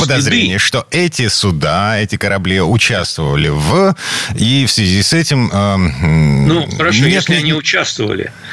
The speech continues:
Speaker 2: а, то почему их не остановили раньше? Да? А, во-вторых, э,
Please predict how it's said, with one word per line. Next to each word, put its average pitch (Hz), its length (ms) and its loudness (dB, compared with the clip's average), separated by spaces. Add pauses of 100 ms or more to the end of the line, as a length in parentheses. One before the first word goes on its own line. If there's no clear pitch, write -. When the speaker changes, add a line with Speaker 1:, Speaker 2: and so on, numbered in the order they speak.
(340)
Speaker 2:
а, 107 520 2
то 123 500 2 (160)
почему 139 340 2
их 123 140 -2
не 131 60 0
остановили 135 500 0
раньше? 190 460 -2 (1120)
Да? 147 320 0 (680)
А, 110 680 2
во-вторых, 131 800 0
э, 120 380 -2